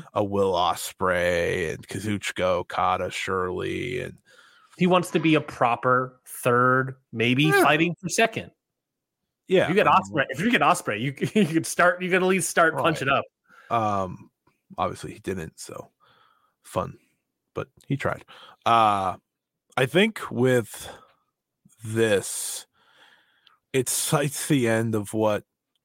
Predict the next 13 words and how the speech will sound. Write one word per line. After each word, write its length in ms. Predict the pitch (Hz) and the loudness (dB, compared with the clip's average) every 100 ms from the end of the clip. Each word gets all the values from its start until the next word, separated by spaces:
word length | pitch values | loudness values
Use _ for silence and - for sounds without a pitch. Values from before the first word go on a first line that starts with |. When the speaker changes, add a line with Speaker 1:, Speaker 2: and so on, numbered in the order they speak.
| - | -10
Speaker 1:
you 300 | 107 113 113 | -4 0 0
and 160 | 107 | 0
me 160 | 104 104 | -4 -2
have 240 | 107 98 | -2 -4
called 480 | - - 104 104 98 | -6 0 0 0 -6
Impact 600 | 87 98 - 107 101 98 - | -8 -10 -2 0 0 -2 -6
slash 320 | 110 101 - | -4 -4 -6
T 180 | - 101 | -8 -6
N 80 | |
A 160 | 95 98 | -4 -4
of 140 | 98 | -6
the 80 | 104 | -8
past 720 | - 101 95 92 - - - | -4 0 0 -2 -8 -18 -20